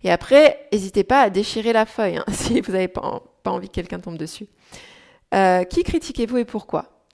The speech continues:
Que jugez-vous chez l'autre ? Pourquoi ? Que jugez-vous chez vous-même ? Et pourquoi ? Pourquoi votre cerveau vous fait-il croire que c'est une bonne idée,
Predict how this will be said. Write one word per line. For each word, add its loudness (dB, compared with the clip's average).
Que 2
jugez-vous 0
chez -2
l'autre ? -2
Pourquoi ? -8
Que -2
jugez-vous -2
chez -8
vous-même ? 4
Et -12
pourquoi ? 0
Pourquoi 0
votre -2
cerveau 2
vous -4
fait-il -2
croire 0
que -2
c'est -8
une -8
bonne 0
idée, -4